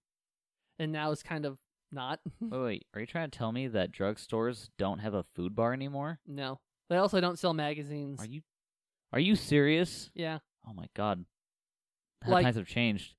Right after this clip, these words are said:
Speaker 1: like, h-, his boss gets on his case to, like, "Hey, what are you doing messing with these drugs?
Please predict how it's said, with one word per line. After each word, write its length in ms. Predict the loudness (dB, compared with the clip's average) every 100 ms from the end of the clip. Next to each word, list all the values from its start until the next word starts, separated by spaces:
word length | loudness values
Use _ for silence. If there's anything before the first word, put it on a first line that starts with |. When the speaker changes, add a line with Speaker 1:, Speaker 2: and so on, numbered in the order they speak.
| _
Speaker 1:
like, 220 | 2 2 0 -14
h-, 100 | -4
his 220 | 0 2
boss 340 | 4 6 6 2
gets 220 | -4 -2
on 120 | -2
his 120 | -2
case 260 | -2 -2 -2
to, 60 |
like, 200 | -4 -4
"Hey, 360 | 2 4 4 0 -8 -16
what 240 | 4 6
are 40 | 6
you 200 | 4 2
doing 520 | 6 8 8 2 -4
messing 380 | -4 -4 0 0
with 140 | 0
these 200 | -2 -4
drugs? 560 | 0 4 4 2 -6 -20